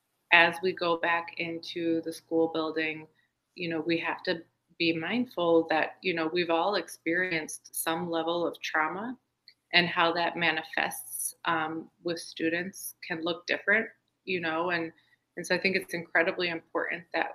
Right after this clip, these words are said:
we're all mindful of that. Um, and because of, you know, the pandemic and so much social, uh, social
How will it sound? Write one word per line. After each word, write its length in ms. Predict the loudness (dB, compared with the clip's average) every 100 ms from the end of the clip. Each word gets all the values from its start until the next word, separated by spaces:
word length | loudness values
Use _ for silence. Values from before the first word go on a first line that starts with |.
| -8
we're 180 | -6 -2
all 580 | 0 0 2 0 -4 -8 -8
mindful 520 | 2 2 2 -2 -4
of 140 | -4 -6 -8
that. 260 | -6 -8 -10 _ _ _ _ 0
Um, 300 | 2 2 2
and 160 | 0 0
because 600 | -2 -4 -2 -4 -4 -4
of, 240 | 0 0 -2 _ _ _ _ _
you 140 | -2 0
know, 140 | 2
the 160 | 0 -2
pandemic 540 | -4 -2 2 4 4 2
and 400 | -2 -2 -6 -8
so 240 | -10 -4 -2
much 180 | -2
social, 580 | -4 -6 -6 -4 -6 -8 _ _
uh, 360 | -2 0 0 -2 -8 _ _ _ _
social 380 | -4 -2 -2